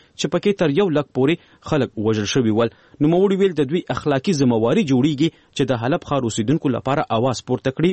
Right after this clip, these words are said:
او د حلب ښار حالات د انسانیت لپاره یو امتحان دی. نوموړي زیاته کړه چې یو جنگ هم مقدس نه وي او نه هم مقدس امن شته. د غونډې جوړونکي اسلامي تنظیمونو ترڅنګ یو شمیر غیر سرکاري ادارو فعالان هم په دې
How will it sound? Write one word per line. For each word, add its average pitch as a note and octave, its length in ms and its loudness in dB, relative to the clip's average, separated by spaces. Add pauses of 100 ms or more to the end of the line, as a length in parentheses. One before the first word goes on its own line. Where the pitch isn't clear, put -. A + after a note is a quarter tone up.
او D#3+ 120 0
د E3 200 -2
حلب F#3+ 240 -2
ښار E3+ 240 -2
حالات C#3 400 -2 (240)
د D3 200 0
انسانیت C3+ 520 0
لپاره C3+ 360 0
یو B2 80 0 (140)
امتحان B2 460 -2
دی. G#2+ 80 2 (280)
نوموړي D#3 420 2
زیاته F3+ 180 -2
کړه F#3 220 -2
چې D#3+ 60 -4 (160)
یو F3+ 120 4
جنگ D#3 360 -2
هم G#3+ 120 2 (300)
مقدس B2 460 -2 (100)
نه D#3 160 2
وي G3+ 80 2 (120)
او C#3+ 100 2
نه E3+ 200 0
هم D3+ 160 2
مقدس A#2+ 400 -2 (160)
امن A2+ 240 2
شته. A#2 180 -2 (320)
د D3 60 0 (120)
غونډې G#3 260 2
جوړونکي E3+ 560 2
اسلامي D3+ 460 0
تنظیمونو D3 460 2 (100)
ترڅنګ C#3+ 420 0
یو E3 80 2
شمیر D#3+ 340 0
غیر C3+ 160 0
سرکاري A#2+ 420 0
ادارو A#2+ 280 0
فعالان C#3 520 0
هم B2 80 2
په A#2+ 200 -2
دې B2+ 80 2